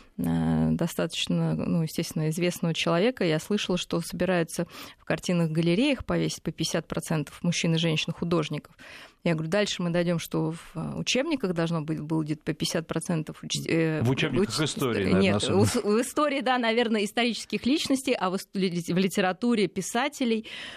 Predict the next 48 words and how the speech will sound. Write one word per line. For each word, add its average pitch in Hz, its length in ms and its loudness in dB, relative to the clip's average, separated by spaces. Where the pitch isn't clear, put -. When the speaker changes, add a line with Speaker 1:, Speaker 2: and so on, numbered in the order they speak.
Speaker 1:
Вот, 180 140 4
потом 226 260 0
желательно 220 400 2
уравнять 196 360 2
их - 120 -4
по 190 140 2
возрасту, 190 640 0
по 175 140 0
цвету 180 340 0
кожи, 175 380 2
по 165 100 -6
половым 175 460 0
каким-то 165 500 -4
там 156 220 0
предпочтениям. 214 880 0
И - 100 -4
получается, 208 580 2
что - 180 -2
вот 190 100 0
это 196 220 0
равенство 262 500 0
на 165 160 0
самом 240 300 2
деле 220 200 2
превращается 175 600 -2
в 165 60 -10
абсолютное 202 500 0
неравенство, 165 760 2
потому 170 340 -2
что, 156 440 0
мне 170 120 2
кажется, 170 360 -2
действительно 240 360 0
мы 170 140 2
ценим 170 380 0
человека 160 340 -2
не 165 120 0
за 165 140 0
пол, 277 320 2
не 190 120 0
за 165 120 0
цвет 165 240 -2
кожи, 240 340 0
не 170 160 -2
за 165 140 -2
его 170 140 2
сексуальную 185 640 0
жизнь, 214 240 0